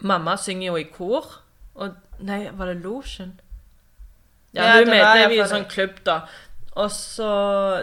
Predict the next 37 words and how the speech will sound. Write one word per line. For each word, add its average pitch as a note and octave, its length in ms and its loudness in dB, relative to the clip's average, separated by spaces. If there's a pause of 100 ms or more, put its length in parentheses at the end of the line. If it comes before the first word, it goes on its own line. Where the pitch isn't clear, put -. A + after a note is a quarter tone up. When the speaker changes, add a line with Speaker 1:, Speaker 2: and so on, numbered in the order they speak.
(140)
Speaker 1:
nede F3+ 380 -4
der F#3 160 0
som F#3+ 160 -8
jeg F3+ 120 -4
hadde F3 240 -8
hus F3 360 -10
før, A3+ 480 -4 (320)
hun G3 160 -10
skulle F#3+ 240 -12
kjøre E3+ 340 -6
meg G#3+ 180 -8
for E3+ 240 -8
noe E3 200 -14
galt D3 240 -8
med E3+ 120 -16
bilen F3 340 -12
eller E3 140 -14
noe. - 220 -12 (480)
Skulle F3+ 200 -14
kjøre D#3 220 -4
meg F3+ 140 -8
en F3+ 100 -10
plass, D#3 400 -8
og F3+ 120 -14
så G3 120 -12
kjørte F3 300 -8
vi F3 40 -16
forbi, G3 220 -6
så G3 80 -10
vi F3+ 80 -8
kjørte G3+ 240 -6
forbi G3+ 260 -4
der F3+ 240 0
et - 240 -20
par F#3 220 -2
ganger E3+ 240 -8
før, A3+ 380 2